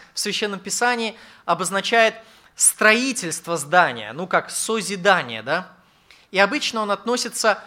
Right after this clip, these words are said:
к духовному наставлению, когда, э, человек получает учение из Божьего Слова.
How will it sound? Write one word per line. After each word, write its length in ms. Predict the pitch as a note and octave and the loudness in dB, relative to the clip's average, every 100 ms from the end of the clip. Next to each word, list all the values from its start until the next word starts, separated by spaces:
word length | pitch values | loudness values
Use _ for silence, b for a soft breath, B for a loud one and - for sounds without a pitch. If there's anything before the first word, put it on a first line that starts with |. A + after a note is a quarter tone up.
| - | -18
к 120 | E3 | -14
духовному 640 | E3 G#3 - A#3 A3+ G#3+ G#3 | -8 -4 4 4 4 -4 -4
наставлению, 800 | G3+ - F#3+ G#3 G#3 D#3 A#2+ | -4 0 2 2 -2 -2 -6
когда, 460 | C3 D3+ F3+ F#3 E3+ B B B - | -10 0 2 2 0 B B B -8
э, 320 | D#3+ D#3+ D#3 D3+ | -2 0 -2 -4
человек 540 | - F#3+ F#3+ A#3 - | -2 0 2 0 -2
получает 600 | G3 G3 - A#3 A3 G#3+ - B B | -4 -2 2 6 6 6 -2 B B
учение 800 | G3+ F#3 - A#3+ B3 A3+ G#3 G#3 | -8 -2 0 0 0 0 0 -2
из 220 | A3 F#3 | -4 -6
Божьего 420 | E3 G3 F3 F#3 | -2 -4 -2 -4
Слова. 540 | F#3 - G3+ E3+ A2 | -4 -2 0 0 -2